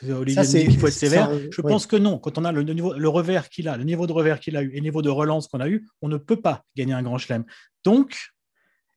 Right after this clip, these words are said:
Speaker 1: il y a le travail à faire qui doit aller avec ce qu'on, ce qu'on affirme. Et a, a priori, ça n'a pas été suffisamment le cas. C'est parce qu'il n'a pas progressé suffisamment dans les domaines où il était moins bon pour pouvoir gagner un Grand Chelem.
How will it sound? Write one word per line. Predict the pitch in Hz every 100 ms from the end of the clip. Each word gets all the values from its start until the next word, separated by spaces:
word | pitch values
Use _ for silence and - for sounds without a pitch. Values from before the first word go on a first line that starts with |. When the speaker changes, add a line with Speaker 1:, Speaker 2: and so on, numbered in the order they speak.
| _ _ _
Speaker 1:
il | 139
y |
a | 139
le |
travail | - 156 185 208
à | 147
faire | 147 220 254 180 _
qui | -
doit | 160 170
aller | 151 160 226 233 - _ _
avec | - 139 208 214 - -
ce | - -
qu'on, | 175 190 190 170
ce | -
qu'on | 160 165
affirme. | 175 - 165 113 - _ _ -
Et | 127 131
a, | 135 151 -
a |
priori, | 131 143 139 208 233
ça | 226 - - 156
n'a | 139 127
pas | 170
été | 165 175
suffisamment | - 160 156 175
le | 185
cas. | 196 147 _
C'est | - - -
parce | 117 -
qu'il | 170
n'a | 165 131
pas | 139 135
progressé | 147 135 139 143
suffisamment | - 170 160 165 165 - _ _
dans | 120
les | 127
domaines | 143 147 151
où | 120
il |
était | 120 135
moins | 127 139 147
bon | 190 269 _ _ _ _ _ _ -
pour | 139
pouvoir | - 143
gagner | 180 160
un | 160
Grand | 156
Chelem. | 151 135 110